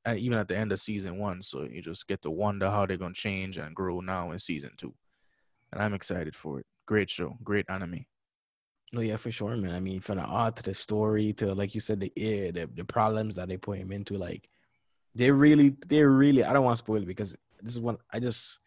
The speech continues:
Speaker 2: I don't wanna spoil it, but it is an excellent anime. If you like anime, or even if you don't, definitely check it out. But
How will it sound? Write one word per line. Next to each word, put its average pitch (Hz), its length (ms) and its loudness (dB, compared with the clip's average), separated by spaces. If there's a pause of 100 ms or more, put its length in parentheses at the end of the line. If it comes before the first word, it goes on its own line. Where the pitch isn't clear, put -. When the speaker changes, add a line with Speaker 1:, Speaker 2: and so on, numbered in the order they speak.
(360)
Speaker 2:
I 135 100 2
don't 156 80 12
wanna 147 100 8
spoil 110 240 4
it, 98 80 0
but 113 140 4
it 104 100 2
is 113 100 0
an - 160 0
excellent 117 460 2
anime. 95 220 -4
If - 140 -8
you 120 100 0
like 117 200 0
anime, 113 600 0
or 117 100 0
even 226 120 8
if 147 100 4
you 117 120 2
don't, 104 360 4
definitely 123 340 2
check 113 180 -2
it 104 100 -2
out. 92 220 -2 (580)
But 110 280 2